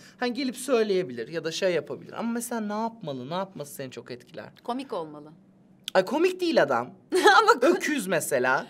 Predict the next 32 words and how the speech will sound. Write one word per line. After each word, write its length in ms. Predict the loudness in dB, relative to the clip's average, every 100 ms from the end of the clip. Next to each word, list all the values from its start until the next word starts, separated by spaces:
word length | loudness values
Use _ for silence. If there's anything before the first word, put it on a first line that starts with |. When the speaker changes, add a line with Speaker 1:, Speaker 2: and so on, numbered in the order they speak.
| -14 -2
Speaker 2:
E, 40 | 4
Speaker 1:
Hani 100 | 4
Speaker 2:
ök- 40 |
Speaker 1:
komiklik 480 | 6 6 4 0 4
de 40 |
yapamıyor. 340 | 6 6 4 0
Şimdi 180 | 0 0
adamlara 500 | 2 2 2 2 2
da 40 |
komik 320 | 0 -4 2
olmalı. 320 | 4 4 0
Şebeklik 560 | -2 -2 -2 -6 -18 2
mi 60 | 4
yapsın 280 | 4 2
adam 240 | -2 0 2
yani? 220 | 4 6
Speaker 2:
Hayır, 380 | 8 8 6 4
Speaker 1:
Komik 140 | 4 4
Speaker 2:
şebeklik 220 | 4 4
Speaker 1:
olmalı. 140 | 6 6
Speaker 2:
asla 160 | 8
Speaker 1:
Nasıl? 200 | 8 8
Speaker 2:
yapmasın 500 | 6 2 -4 -10 -8
zaten. 380 | -4 -2 -2 -6
Komik 280 | -4 -6 -2
olamıyorsa 400 | -2 -2 -2 0
Speaker 1:
Tamam, 220 | 4 8 8
Speaker 2:
şebeklik 260 | 6 0
hiç 60 | 0
Speaker 1:
komik 140 | 4
Speaker 2:
yapmasın 320 | 6 6 4
Speaker 1:
nasıl 140 | 2